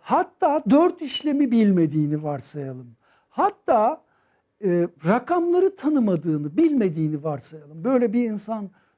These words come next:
üst, e, problemleri çözebilir mi? Bir insanın o aşamaya gelebilmesi için önce rakamları bilmesi lazım.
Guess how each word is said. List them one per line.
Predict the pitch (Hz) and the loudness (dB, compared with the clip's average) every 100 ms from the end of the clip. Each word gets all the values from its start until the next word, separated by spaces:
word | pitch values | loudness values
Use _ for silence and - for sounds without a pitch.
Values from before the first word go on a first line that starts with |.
| _ _ | _ _
üst, | 302 277 - _ _ _ _ _ 240 | 2 2 -2 _ _ _ _ _ -4
e, | 180 175 175 170 170 165 | 0 2 4 4 2 -2
problemleri | - 247 202 226 214 202 190 | 2 2 2 0 0 0 -2
çözebilir | - 185 170 202 233 370 | -2 -2 -2 -2 -2 -2
mi? | 269 139 156 | -4 -8 -2
Bir | 285 | 0
insanın | 208 180 208 190 180 - _ _ - | -2 -6 -10 -10 -10 -16 _ _ -2
o | 349 254 | 0 2
aşamaya | 233 220 202 208 202 | 0 0 -2 0 0
gelebilmesi | 190 190 196 170 196 202 - 294 | 0 0 0 -4 -8 -8 -12 -20
için | - 302 294 | -8 -6 -4
önce | 262 254 208 143 170 226 277 - _ _ _ _ - | 2 2 0 -4 -2 0 -2 -6 _ _ _ _ -4
rakamları | 175 180 226 220 226 269 | -2 -2 -6 -4 -2 -2
bilmesi | 196 175 147 120 160 | -2 -8 -10 -14 -18
lazım. | 135 123 127 139 | -18 -20 -20 -20